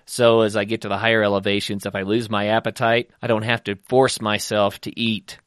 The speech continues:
as much. Although sometimes the right foods can help to alleviate, alleviate that, uh, that altitude sickness on your stomach a little. But the bottom line is, um, plan to eat your food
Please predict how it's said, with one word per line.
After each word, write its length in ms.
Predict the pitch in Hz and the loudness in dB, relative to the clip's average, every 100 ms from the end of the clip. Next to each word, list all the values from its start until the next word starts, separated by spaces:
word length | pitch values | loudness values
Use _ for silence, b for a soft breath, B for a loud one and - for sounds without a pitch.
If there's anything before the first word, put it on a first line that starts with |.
| _ | _
as 300 | 101 95 - | -4 -4 -4
much. 460 | 95 101 87 85 - | -2 0 0 -4 -2
Although 300 | 117 120 147 | 2 4 4
sometimes 580 | 147 170 180 180 180 180 | 2 2 2 2 2 2
the 100 | 165 | 2
right 240 | 160 160 160 | 4 4 2
foods 320 | 151 147 - | 2 2 0
can 120 | 135 | -2
help 180 | 131 127 | -2 -2
to 100 | 117 | -4
alleviate, 680 | 110 123 120 110 98 95 _ - | 0 0 0 0 -2 -4 _ -8
alleviate 640 | 110 165 139 107 98 - _ | -2 0 2 2 0 -4 _
that, 400 | 110 107 98 95 | -2 2 4 2
uh, 200 | 95 92 | 2 0
that 200 | 90 104 | 0 2
altitude 380 | 110 110 - 101 | 2 2 -2 -6
sickness 300 | 104 85 98 | -4 -6 -6
on 80 | 95 | -6
your 80 | 90 | -4
stomach 360 | - 98 - - | -2 -4 -4 -2
a 140 | 107 | 0
little. 600 | 107 113 123 101 78 - _ | 2 4 4 4 0 -6 _
But 440 | 107 110 104 98 - | -4 4 4 4 0
the 80 | 104 | 2
bottom 300 | 123 123 104 | 4 4 2
line 300 | 107 107 101 | 0 0 0
is, 360 | 95 95 - b - | -2 -2 -8 b -4
um, 220 | 101 98 | -2 -2
plan 320 | - 131 143 | -2 0 2
to 60 | 120 | 0
eat 340 | 107 120 113 | -2 -4 -4
your 100 | 104 | -8
food 380 | - 113 104 101 | -2 2 2 0